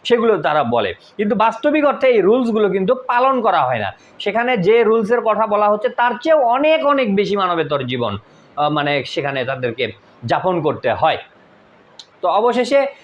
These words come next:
এই যে একটি, আহ, মানে, খারাপ একটি আইন,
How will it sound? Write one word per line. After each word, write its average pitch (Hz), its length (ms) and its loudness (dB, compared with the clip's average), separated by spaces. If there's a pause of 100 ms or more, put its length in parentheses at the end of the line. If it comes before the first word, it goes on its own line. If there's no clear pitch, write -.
(140)
এই 202 180 2
যে 240 100 2
একটি, 240 460 0
আহ, 190 340 2 (640)
মানে, 160 440 -2 (680)
খারাপ 220 400 0
একটি 175 340 -2
আইন, 151 400 -2